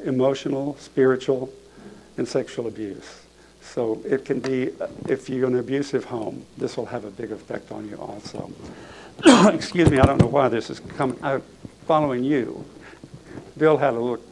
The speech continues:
tickle in his throat the other day. So what we're looking at is the adapted self and our socialization.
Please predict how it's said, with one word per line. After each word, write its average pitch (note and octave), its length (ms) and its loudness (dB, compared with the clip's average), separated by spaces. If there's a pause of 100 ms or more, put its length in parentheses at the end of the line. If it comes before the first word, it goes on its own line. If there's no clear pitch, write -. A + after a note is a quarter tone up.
tickle B2 260 0
in A2+ 100 -4
his A2 100 -6
throat A2+ 260 -6
the A2 140 -2
other G#2 140 -4
day. G#2+ 240 -4 (3500)
So F#3 240 6
what A3+ 240 8
we're E3 200 2
looking D#3+ 460 4
at C#3 220 4
is C3 180 0
the B2 140 4
adapted C#3 540 2
self A#2+ 460 0 (380)
and B2+ 120 -4
our A#2+ 120 2
socialization. A2+ 1160 -4